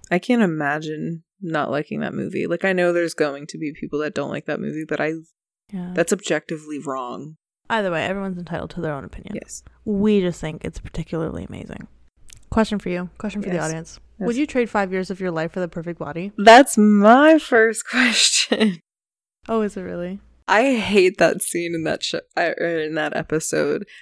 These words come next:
Speaker 1: because it's a bold-faced lie. Everyone in there, this, so one of the first scenes in the first episodes is our protagonist Fleabag going to a feminist lecture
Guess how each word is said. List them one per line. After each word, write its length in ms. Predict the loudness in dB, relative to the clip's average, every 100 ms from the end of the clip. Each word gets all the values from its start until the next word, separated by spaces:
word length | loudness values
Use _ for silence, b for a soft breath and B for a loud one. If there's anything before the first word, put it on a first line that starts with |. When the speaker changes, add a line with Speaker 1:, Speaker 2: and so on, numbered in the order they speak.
| -4
Speaker 1:
because 300 | -4 -2 -2
it's 140 | 2
a 160 | 2 0 2
bold-faced 720 | 6 6 6 0 -2 -2 -2 -4
lie. 460 | -6 -6 -10 -16 _ _ _ _ 0
Everyone 460 | 0 2 0 0
in 220 | 0 -2
there, 340 | -4 -6 -10 -14 b _
this, 260 | 2 2 0 -8 _ -10
so 540 | -2 2 2 0 -6 -8
one 280 | -4 -2
of 160 | -2 -4
the 100 | -6
first 420 | -4 -2 -2 -2
scenes 340 | -4 -4 -6 -8
in 80 | -8
the 80 |
first 360 | -6 -6 -6 -6
episodes 840 | -8 -8 -6 -6 -6 -8 -12 -16 b b b _
is 420 | -2 -2 -2 -4 0
our 140 | 0
protagonist 800 | 0 -6 -4 -6 -6 -8 -8 -8 -6
Fleabag 600 | -6 -6 -4 -4 -4 -6 -12 -8
going 340 | -6 -4 -6 -10 -8
to 440 | -6 -4 -6 -8 -14 _ _ _ _ _
a 100 | -4
feminist 560 | -2 -2 -2 -2 -4 -4
lecture 800 | -4 -4 -6 -6 -6 -8 -10